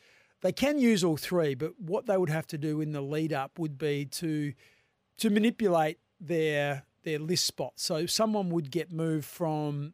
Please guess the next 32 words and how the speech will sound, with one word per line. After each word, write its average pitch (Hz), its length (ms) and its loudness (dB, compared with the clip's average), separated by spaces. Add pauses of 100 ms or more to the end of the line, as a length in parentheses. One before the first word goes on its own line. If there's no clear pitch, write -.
the 151 300 -6
main 185 400 2
list 220 420 0
to 170 180 0
a 151 60 0
rookie 196 300 -2
list, 269 400 -2 (340)
which - 160 -2
would 170 100 2
open 170 260 4
up 156 160 0
a 147 60 -6
third 165 360 -2
spot. - 340 -2
So 175 140 2
if 170 120 0
they, 170 340 -2
if 185 140 -12
they, 156 240 -2 (600)
if 196 140 -6
that 175 140 2
is 240 140 2
the 233 100 -2
case 180 300 0
and 180 80 -2
they 175 40 0
want 170 180 2
to 165 40 -2
use 165 220 2
all 151 140 0
three 139 260 -8
spots, - 600 -4